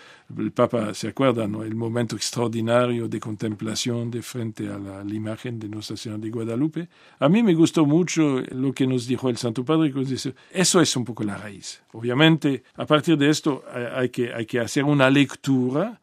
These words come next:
no hay que ser, eh, irrealista. Hay muchos problemas, eh, en México. El Papa dijo, "Yo no voy a resolver sus problemas, pero les voy a ayudar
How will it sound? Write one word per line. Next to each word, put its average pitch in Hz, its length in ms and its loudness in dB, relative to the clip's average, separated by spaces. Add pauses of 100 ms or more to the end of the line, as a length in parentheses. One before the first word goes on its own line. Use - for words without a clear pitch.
no 127 220 -2
hay 135 100 4
que 127 160 -2
ser, 117 320 -6
eh, 107 300 -10
irrealista. 135 720 2 (480)
Hay 120 160 -6
muchos 117 540 -10
problemas, 120 720 -4
eh, 104 220 -14 (240)
en 117 120 -10
México. 127 360 -2
El 131 100 2
Papa 160 220 4
dijo, 131 240 0
"Yo 147 160 6
no 151 100 6
voy 139 140 4
a 120 40 0
resolver 120 380 0
sus 123 160 -8
problemas, 156 540 -2
pero 139 180 0
les 135 220 4 (360)
voy 131 280 0
a 123 40 2
ayudar 120 500 0